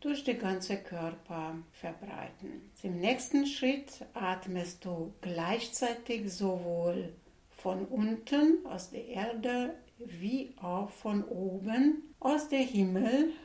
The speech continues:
Licht in deinen Körper hinein und ziehst die beiden bis zum Solarplexus beim Einatmen.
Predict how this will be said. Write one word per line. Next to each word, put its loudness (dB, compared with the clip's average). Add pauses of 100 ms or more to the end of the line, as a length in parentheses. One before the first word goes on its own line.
(140)
Licht -6 (140)
in -2
deinen -6
Körper 0
hinein 2
und -6
ziehst -2
die -4
beiden -2 (180)
bis -6
zum 0
Solarplexus -10
beim -4
Einatmen. -12